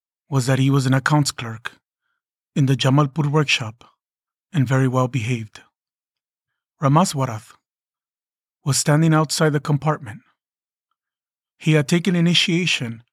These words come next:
about a year earlier from Acharya Sarangi, his supervisor in the Barishwar Block Development Office. Still beset by doubts about his guru getting married, Ramaswarath wondered,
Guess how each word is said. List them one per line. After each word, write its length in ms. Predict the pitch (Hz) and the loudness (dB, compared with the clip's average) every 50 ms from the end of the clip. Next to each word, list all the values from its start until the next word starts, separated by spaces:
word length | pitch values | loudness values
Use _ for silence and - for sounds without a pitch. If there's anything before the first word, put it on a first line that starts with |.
| _ _ _ _ _ _ _ _ | _ _ _ _ _ _ _ _
about 300 | - 143 117 135 135 131 | -10 -2 0 0 2 2
a 60 | 131 | 2
year 280 | 131 135 147 160 160 156 | 0 2 2 2 2 2
earlier 420 | 165 165 147 131 120 117 113 117 _ _ _ _ _ _ _ _ _ _ _ _ _ _ _ _ _ | 2 0 0 -2 -4 -8 -14 -18 _ _ _ _ _ _ _ _ _ _ _ _ _ _ _ _ _
from 260 | - - 156 131 131 | -10 -4 0 0 0
Acharya 380 | 131 - - 147 135 139 143 139 | 0 0 0 0 2 2 2 0
Sarangi, 580 | 131 - 147 135 139 135 123 107 104 101 _ _ _ _ _ _ _ _ _ _ _ _ _ _ _ _ _ _ | 0 0 2 2 2 2 0 -2 -8 -14 _ _ _ _ _ _ _ _ _ _ _ _ _ _ _ _ _ _
his 200 | - 160 147 - | -2 0 0 2
supervisor 760 | - 226 196 196 156 131 131 127 123 110 - 135 127 127 _ _ _ _ _ _ _ _ _ _ _ | 0 0 0 0 -2 -2 -2 -2 -4 -6 -8 -10 -10 -10 _ _ _ _ _ _ _ _ _ _ _
in 140 | - 139 139 | 0 2 2
the 80 | 139 127 | 2 2
Barishwar 540 | 127 135 131 143 147 - - - 160 147 | 2 2 2 2 2 0 0 0 -2 -2
Block 280 | 135 151 147 151 147 _ | 0 0 0 0 0 _
Development 480 | - 131 135 151 156 165 147 127 117 117 | -6 0 0 0 0 0 -2 -4 -4 -6
Office. 440 | 113 107 - 131 117 - - - - _ _ _ _ _ _ _ _ _ _ _ _ _ _ _ _ _ _ _ _ _ _ _ _ _ _ _ | -10 -12 -12 -14 -14 -14 -14 -16 -18 _ _ _ _ _ _ _ _ _ _ _ _ _ _ _ _ _ _ _ _ _ _ _ _ _ _ _
Still 260 | - - - 156 147 147 | -10 -4 0 0 0 2
beset 400 | 135 156 147 - - 170 160 143 | 2 0 -2 2 0 0 0 2
by 140 | 151 147 | 0 0
doubts 320 | 135 135 151 147 143 - - | 2 2 0 0 0 -2 -4
about 180 | 135 139 143 | 0 0 0
his 140 | 139 139 127 | 0 0 -2
guru 260 | 131 135 151 147 139 | -2 -2 0 0 0
getting 260 | 127 123 135 135 139 139 | 0 -2 -2 0 0 2
married, 360 | 147 147 139 123 117 117 - _ _ _ _ _ _ _ _ _ _ _ _ _ _ _ _ _ _ _ - | 2 2 0 0 -4 -8 -16 _ _ _ _ _ _ _ _ _ _ _ _ _ _ _ _ _ _ _ -2
Ramaswarath 600 | 139 127 139 160 165 - - 151 127 127 120 - | 0 2 4 2 2 0 -2 -4 -4 -4 -6 -4
wondered, 420 | 147 143 156 160 135 120 110 113 | 0 0 2 2 0 -2 -6 -12